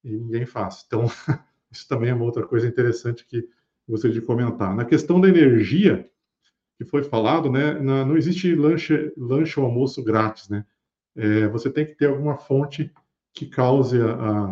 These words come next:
a, a, a diferença de potencial da água que o, que o Kimura comentou. Então, assim, eu vejo que a energia, é, é, elétrica ali, a energia solar pode criar diferença de potencial com bombas levantando água. Isso é uma coisa interessante de,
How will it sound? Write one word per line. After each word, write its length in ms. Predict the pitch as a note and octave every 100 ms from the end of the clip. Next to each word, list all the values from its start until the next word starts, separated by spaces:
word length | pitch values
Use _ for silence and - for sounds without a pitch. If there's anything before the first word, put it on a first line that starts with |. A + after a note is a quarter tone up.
| G#2 -
a, 480 | G#2+ G2+ G2+ A#2 A2 G#2 - B2 - B2 -
a, 20 |
a 20 | G#2
diferença 400 | - A#2+ B2 C3
de 80 |
potencial 580 | B2 A#2+ A#2+ A2+ A#2+ A#2
da 100 | A#2
água 420 | G#2+ B2 B2+ G#2
que 100 | -
o, 220 | A#2 G#2 - _ _ _ _ -
que 80 |
o 40 | B2
Kimura 360 | C3 A#2+ C3
comentou. 460 | B2+ C3 B2+ B2 B2+
Então, 200 | B2 B2+
assim, 160 | - C3+
eu 80 |
vejo 220 | A#2+ B2+ B2+
que 100 | C#3
a 40 |
energia, 580 | C3 A#2+ C3+ C#3 C3 -
é, 640 | B2 A#2+ A#2 A2+ G#2+ G2+ - _ _ _ _ _ -
é, 420 | A#2+ A2 G#2+ A#2 A#2
elétrica 640 | A2+ A2 D3 D3 A#2+ A#2
ali, 220 | G#2+ C3
a 40 | B2
energia 280 | B2 A#2 D3+
solar 480 | - A#2 B2 D3+
pode 320 | C#3 C#3+ C3+ A#2+ - -
criar 280 | C3 C3+
diferença 400 | C3+ A#2 B2 A#2+
de 60 | B2
potencial 500 | B2+ B2 G#2+ B2+ C3+ -
com 140 | A#2+
bombas 480 | G#2+ C3+ D#3 B2 G#2+
levantando 560 | A#2 A#2+ G#2+ C3 C3+
água. 300 | A2 B2+ C3
Isso 320 | B2 D3+ - D#3
é 40 |
uma 160 | D3+ D3+
coisa 220 | C#3+ D3+
interessante 580 | D#3+ E3+ E3+ C#3 C3+ C3+
de, 160 | C3+